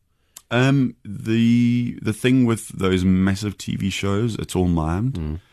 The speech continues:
Speaker 1: unfortunately. Um, but I can see why. It's a, it's a, it sort of can't go wrong.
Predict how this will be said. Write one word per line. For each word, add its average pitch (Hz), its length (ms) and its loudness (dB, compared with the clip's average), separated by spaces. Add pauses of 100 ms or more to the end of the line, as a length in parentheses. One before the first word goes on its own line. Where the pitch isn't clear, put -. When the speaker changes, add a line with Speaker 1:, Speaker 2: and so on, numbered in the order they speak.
(180)
Speaker 1:
unfortunately. 92 760 -2 (380)
Um, 90 460 2
but 95 300 2
I 87 120 0
can 98 160 2
see - 180 2
why. 85 340 0 (500)
It's - 220 -14
a, 78 340 0
it's - 240 -8
a, 82 280 2 (1600)
it - 120 -8
sort 98 100 4
of 87 100 0
can't 92 240 4
go 85 120 4
wrong. 73 420 2